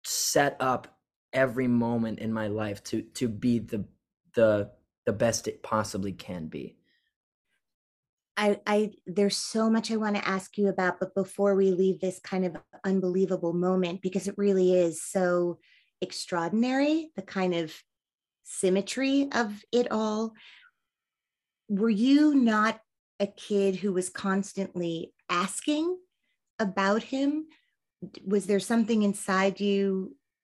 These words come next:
Speaker 2: that's sort of like this, this <laughs> young Buddhist going like,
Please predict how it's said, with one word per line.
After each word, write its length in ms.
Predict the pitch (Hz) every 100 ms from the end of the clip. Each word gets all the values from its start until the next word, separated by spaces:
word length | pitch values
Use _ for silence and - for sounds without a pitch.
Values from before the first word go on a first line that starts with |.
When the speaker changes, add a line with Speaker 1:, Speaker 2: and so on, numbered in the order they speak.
| -
Speaker 2:
that's 240 | 185 185
sort 200 | - 208 190
of 120 | 180
like 260 | 185 170
this, 340 | - 170 - - _ _ _ _ _
this 200 | 185 190
<laughs> 220 | 175 190 -
young 140 | 214
Buddhist 560 | 147 180 180 220 208 -
going 240 | 196 185
like, 180 | 185